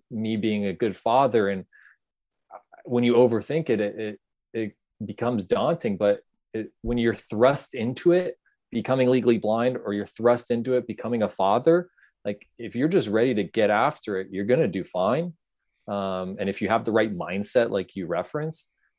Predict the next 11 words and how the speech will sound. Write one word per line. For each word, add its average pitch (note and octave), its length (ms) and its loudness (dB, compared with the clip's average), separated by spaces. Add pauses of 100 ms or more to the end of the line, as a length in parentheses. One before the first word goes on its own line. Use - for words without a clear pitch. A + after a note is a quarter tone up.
(120)
you're A2 120 -6
gonna C3 240 2
be A2+ 200 4
okay. G2+ 500 0 (140)
Um, G2+ 480 0 (920)
the E3 140 4
hardest F3+ 380 6
thing E3+ 160 -4
for D#3+ 120 -4
me F3 340 -4 (440)
is C3+ 720 2